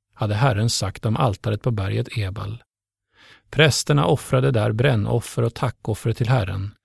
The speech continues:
och medan folket såg på ristade Josua in vart och ett av de tio budorden i stenarna. Allt folket i Israel, även de från andra folk som levde bland dem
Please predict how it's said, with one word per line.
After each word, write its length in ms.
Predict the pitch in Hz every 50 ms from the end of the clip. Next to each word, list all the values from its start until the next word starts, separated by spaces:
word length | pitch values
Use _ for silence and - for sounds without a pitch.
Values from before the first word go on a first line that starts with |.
| _
och 380 | - - - - - - - 107
medan 300 | 107 104 98 104 104 101
folket 440 | - - 120 127 131 - - 139 -
såg 280 | - - 139 120 113
på 320 | - - 123 127 117 101 - - - - - - -
ristade 480 | - 113 120 117 - - - 123 117
Josua 500 | 120 123 123 - - - 127 107 110 117
in 280 | - 131 120 117 120 110
vart 340 | 107 120 139 139 127 - -
och 80 | 110
ett 160 | 107 101 - -
av 80 | 110
de 180 | 110 107 110 107
tio 360 | - - 143 110 101 107 113
budorden 600 | 113 135 127 101 95 107 110 110 107 104 101 101
i 60 | 104
stenarna. 460 | - - - 131 104 92 92 - - - - _ _ _ _ _ _ _ _ _ _ _ _ _ _ _ - - _ _ _ _
Allt 340 | - - 151 165 160 - -
folket 480 | - - 123 120 123 120 - 127 123
i 40 | 139
Israel, 580 | 151 131 104 - - - - 104 104 104 113 117 - _ _ _ -
även 300 | - 123 120 127 143 143
de 200 | 123 113 117 117
från 200 | - - 120 -
andra 420 | - 160 143 113 104 113 139 139
folk 300 | - - 110 110 113 -
som 180 | - - 120 120
levde 340 | 117 110 110 95 95 107 110
bland 240 | 110 117 123 123
dem 280 | 104 98 98 101 104 107